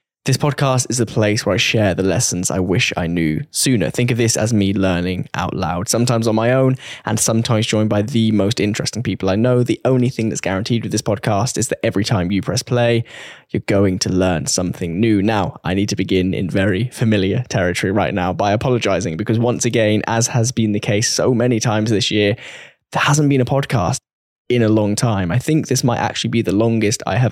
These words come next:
unintentionally gone without releasing an episode. I think it's been three weeks, maybe, since the last solo episode like this, and about two weeks since the last guest episode.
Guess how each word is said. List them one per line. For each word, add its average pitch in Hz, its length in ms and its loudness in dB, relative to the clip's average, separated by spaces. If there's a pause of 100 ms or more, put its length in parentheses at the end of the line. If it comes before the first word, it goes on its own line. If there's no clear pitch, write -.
unintentionally 104 920 -2
gone 71 280 -2
without 90 320 -2
releasing 95 380 -2
an 95 60 0
episode. 87 580 -2
I 143 40 -12 (180)
think 156 240 2
it's - 100 -4
been 110 260 -4 (360)
three 123 340 0
weeks, 175 540 -2
maybe, 151 400 0 (480)
since 113 180 0
the 117 80 2
last 117 420 0
solo 113 280 2
episode 107 280 0
like 110 200 0
this, 131 240 2
and 113 120 -2
about 101 220 0
two 123 180 2
weeks - 260 0
since - 200 -2
the 98 80 -2
last 87 240 0
guest 117 240 0
episode. 98 500 0